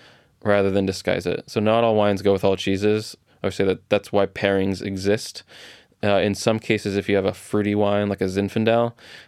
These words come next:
and you pair it with a, a very ripe goat's cheese, like, that goat's cheese will completely remove the fruity note out of the wine,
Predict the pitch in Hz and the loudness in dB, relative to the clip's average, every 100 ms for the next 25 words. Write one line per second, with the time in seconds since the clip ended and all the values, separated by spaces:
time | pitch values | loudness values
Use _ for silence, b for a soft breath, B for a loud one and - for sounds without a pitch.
0 | B 101 101 92 _ - - 104 95 98 | B -2 -2 -4 _ -10 0 2 2 0
1 | - 95 98 98 95 b b b b - | 0 0 2 0 -2 b b b b -8
2 | 95 101 101 95 92 95 98 - - _ | 0 2 2 0 2 2 0 -4 -20 _
3 | _ _ _ - 104 95 - - 117 123 | _ _ _ -6 -2 -2 -4 -4 -2 -2
4 | 135 - - _ _ _ _ _ _ _ | -6 -14 -18 _ _ _ _ _ _ _
5 | _ _ _ _ _ - 95 104 107 98 | _ _ _ _ _ -10 -10 -2 0 2
6 | 104 101 - - 110 104 101 92 98 - | 2 0 -2 -4 -2 -2 -4 -4 -4 -4
7 | 110 101 101 95 95 98 98 104 131 202 | -4 -2 -4 -4 -2 0 2 2 2 0
8 | 220 - _ _ - 110 104 95 - - | -4 -18 _ _ -14 -4 -2 -4 -8 -2
9 | 117 123 123 117 113 - _ _ - 104 | 0 2 2 2 2 0 _ _ -2 2
10 | 110 123 143 156 175 180 | 2 2 0 0 -2 -6